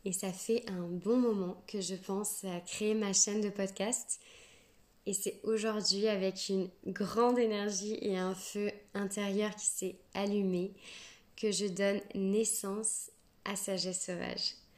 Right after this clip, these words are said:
Tout d'abord, je tiens à remercier une femme puissante et rayonnante, Valérie Benoît. Merci à toi de m'accompagner. Merci, si tu m'écoutes, de m'avoir aidé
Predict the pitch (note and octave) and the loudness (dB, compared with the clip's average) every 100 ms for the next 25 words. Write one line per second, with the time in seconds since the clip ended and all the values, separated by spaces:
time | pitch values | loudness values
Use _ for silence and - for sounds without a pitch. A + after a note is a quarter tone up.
0 | - - - - - G3+ G#3 F#3+ G#3 A#3 | -20 -20 -20 -10 -6 0 2 2 2 2
1 | A#3 G#3 - G3 G3 F#3 F#3+ G3 - - | 0 2 2 2 0 0 0 2 4 4
2 | A3 A3 G3+ F#3+ - G3+ G3 G3 - - | 4 2 0 -4 -2 -2 -2 -6 -16 -12
3 | - A3+ - G#3+ G3 F#3+ - F#3 F#3 G3+ | -4 0 0 0 -6 -8 -6 -4 0 0
4 | G3 F#3+ G3+ G#3 - F#3+ F3+ G#3 G#3 F#3+ | 2 0 -2 -6 -8 -6 -4 -2 0 0
5 | G3 F#3+ F#3+ F#3 - - - - - G3+ | -2 0 0 -2 -8 -20 -20 -20 -6 -2
6 | G3+ G3+ G3+ - A3+ G3 G#3 G3+ G3 F#3+ | 0 0 0 0 0 -2 -2 0 0 0
7 | F#3 G3 G3 F#3+ F#3+ F#3+ F#3+ - - F#3 | -2 -6 -2 -2 0 0 -2 -6 -12 -4
8 | F3+ G3 A3 A3 - - A3 G#3+ - - | 0 2 2 2 0 0 -4 -6 -4 -2
9 | - G#3 G3 G3 A3 A3 - - - - | -2 0 0 -2 -4 -6 -8 -14 -18 -18
10 | - - F#3+ G3 G3 F#3+ G3 G3 F#3 - | -20 -12 -2 2 2 2 2 0 -2 -4
11 | - A3 E3+ G#3+ A3 | 0 0 2 0 0